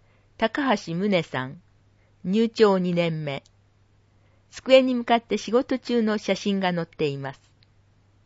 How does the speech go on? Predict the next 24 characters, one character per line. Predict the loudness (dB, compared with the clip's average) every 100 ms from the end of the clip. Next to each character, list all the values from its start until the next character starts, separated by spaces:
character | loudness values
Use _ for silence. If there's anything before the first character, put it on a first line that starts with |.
| _ _ _ _ _ _ -4
私 | 2 2 2
は | 0 0 0 -2
税 | 0
務 | 2 0
町 | 2 2
民 | 2 0
課 | 0 2
で | 2 0 -2
年 | 0 0
金 | -2 -4 -2 -2
窓 | 0 2 2
口 | 0 -2
業 | 2 4
務 | 4
な | 0 0
ど | -2
を | -2
担 | -2 -2
当 | -2 -4
し | -4
て | -6
い | -6 -6
ま | -10
す。 | -12 -20